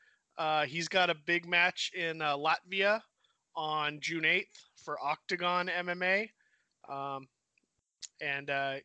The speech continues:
he joined us to, uh, give us his thoughts on, uh, his training, his, uh, mental, uh, uh, fortitude, I guess, or his, his mental thinking going into this fight, and, uh,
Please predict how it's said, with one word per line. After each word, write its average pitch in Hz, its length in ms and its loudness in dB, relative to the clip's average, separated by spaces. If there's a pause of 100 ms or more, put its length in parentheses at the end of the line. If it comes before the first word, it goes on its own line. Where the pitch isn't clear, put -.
he - 180 -18
joined 151 360 -4
us 156 180 -4
to, 147 300 -4
uh, 143 240 0 (120)
give 147 160 -6
us 147 160 -6
his 143 200 -8
thoughts 156 480 0
on, 147 200 -8
uh, 143 380 -8
his 135 280 -12 (420)
training, 175 640 2
his, 135 340 -4
uh, 135 300 2
mental, 151 580 -2 (440)
uh, 131 440 -6 (1800)
uh, 139 320 -2
fortitude, 165 580 0
I 165 120 4
guess, 170 360 2
or 143 100 -4
his, 131 200 -6
his 135 180 -12
mental 156 300 0
thinking 170 360 -2
going 170 220 2
into 170 160 -2
this 170 200 -6
fight, 180 420 0
and, 139 220 -10
uh, 131 300 -8